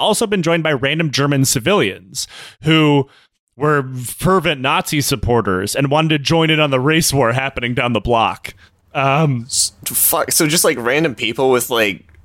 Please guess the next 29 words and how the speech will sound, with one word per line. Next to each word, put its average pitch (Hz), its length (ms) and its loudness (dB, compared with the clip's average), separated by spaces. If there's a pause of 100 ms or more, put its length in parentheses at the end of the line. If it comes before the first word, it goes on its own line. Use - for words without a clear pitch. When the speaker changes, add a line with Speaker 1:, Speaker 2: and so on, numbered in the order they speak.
(160)
Speaker 2:
hundred-year-old 120 640 0
shotguns 135 480 0
were 147 80 0
showing 170 320 4
up? 220 160 2
Speaker 1:
Yeah, 180 220 2
pretty 208 200 -2
much. 147 420 2
Uh, 147 220 0
and 156 140 0
then 190 140 0
they 190 140 4
would, 196 100 4
Speaker 2:
Fuck. 180 200 2
Speaker 1:
they'd 165 160 -2
get 202 160 -4
scared 160 440 -2
off 151 260 -2
by 170 140 2
a 139 100 2
burst 147 340 0
of 160 120 -2
the 151 80 -2
B 147 200 -2
A 131 160 2
R 123 220 0
fired 139 320 -2
by - 100 -4
an 190 220 -2